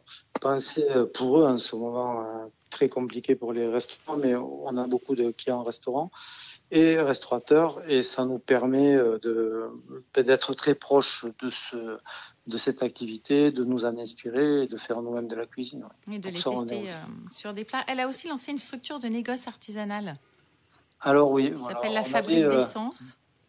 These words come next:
Speaker 1: La Fabrique d'Essence est un petit négoce, euh, effectivement artisanal que nous avons créé ensemble. On est associés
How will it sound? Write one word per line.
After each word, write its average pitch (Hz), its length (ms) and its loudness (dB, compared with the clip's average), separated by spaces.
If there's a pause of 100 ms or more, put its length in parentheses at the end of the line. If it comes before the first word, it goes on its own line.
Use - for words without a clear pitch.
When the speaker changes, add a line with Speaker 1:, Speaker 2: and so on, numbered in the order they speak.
(380)
Speaker 1:
La 156 160 2
Fabrique 165 400 0
d'Essence 190 400 0
est 143 160 -2
un 135 100 0
petit 131 220 -8
négoce, 147 440 2
euh, 127 100 0
effectivement 127 580 -2
artisanal 131 600 0
que - 100 -6
nous 131 180 0
avons 127 280 4
créé 127 280 2
ensemble. 151 440 -2
On 131 100 -4
est 123 80 -8
associés - 460 -6